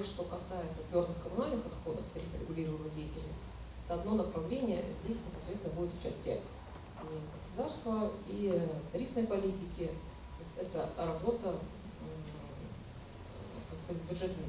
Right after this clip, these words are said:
направлением. Дополнительно ничего не препятствует тому, чтобы,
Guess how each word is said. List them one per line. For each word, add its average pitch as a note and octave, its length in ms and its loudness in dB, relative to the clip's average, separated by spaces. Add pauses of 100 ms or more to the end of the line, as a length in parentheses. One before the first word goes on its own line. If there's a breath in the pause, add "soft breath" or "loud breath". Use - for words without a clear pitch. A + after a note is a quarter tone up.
направлением. - 400 -4 (1200)
Дополнительно F3 920 6
ничего F3+ 500 4
не E3 120 2
препятствует D#3+ 720 0
тому, G3+ 320 2 (240)
чтобы, E3 500 -2